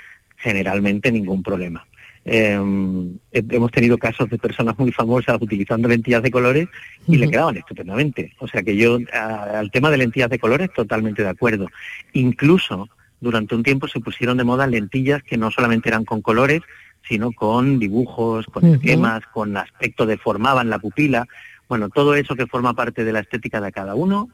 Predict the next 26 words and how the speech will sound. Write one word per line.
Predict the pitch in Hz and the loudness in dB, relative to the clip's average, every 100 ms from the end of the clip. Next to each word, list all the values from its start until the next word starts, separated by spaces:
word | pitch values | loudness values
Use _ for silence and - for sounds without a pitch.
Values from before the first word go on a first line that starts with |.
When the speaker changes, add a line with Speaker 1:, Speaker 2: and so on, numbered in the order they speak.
| - | -6
Speaker 1:
me | 127 | -4
parece | 117 123 127 | -2 -2 -4
correcto. | 131 113 107 - - - - - - _ - | -4 -4 -4 -8 -14 -16 -18 -18 -20 _ -2
En | 131 135 | 2 4
este | 147 - 127 | 2 -2 -4
caso | 135 127 | -2 0
lo | 143 | -2
que | 113 101 | -2 -4
se | 101 | -6
está | - 113 | -2 0
abogando | 117 113 113 117 123 127 | 2 2 2 2 0 0
es | 120 | -2
por | 113 | -4
hacer | 98 110 | -4 -4
una | 107 110 | -2 -2
cirugía | - 104 - 120 127 156 | -4 -6 -2 0 0 -2
que | - 110 | 0 2
va | 120 135 | 2 2
a | |
limitar | 151 147 143 123 143 156 | 2 0 0 0 -2 -2
la | 131 | -4
capacidad | 123 110 - 107 110 | -6 -8 -4 -2 -2
visual | 107 - 113 139 - _ _ | -2 0 0 -2 -8 _ _
de | - | -2
las | 107 - | -2 -2
personas. | - - 98 80 | -8 -6 -6 -6